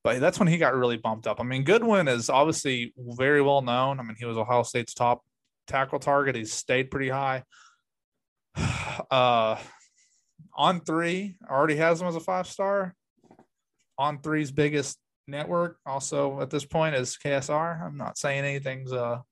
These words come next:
been decided because they might genuinely think he's the number seventeenth best player or whatever. Uh, number seventeen best player. I think he could be a five-star, but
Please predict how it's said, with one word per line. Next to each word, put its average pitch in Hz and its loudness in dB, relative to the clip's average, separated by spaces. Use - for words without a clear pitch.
been 135 -2
decided 135 2
because 127 0
they 139 0
might 147 -2
genuinely 147 -4
think 139 -8
he's 143 -4
the 139 2
number 143 -4
seventeenth 143 -4
best 143 0
player 120 2
or 117 2
whatever. 117 2
Uh, 120 4
number 127 -6
seventeen 131 -4
best 110 -6
player. 110 0
I 233 4
think 202 2
he 175 0
could 135 0
be 123 2
a 110 4
five-star, 107 -2
but 143 4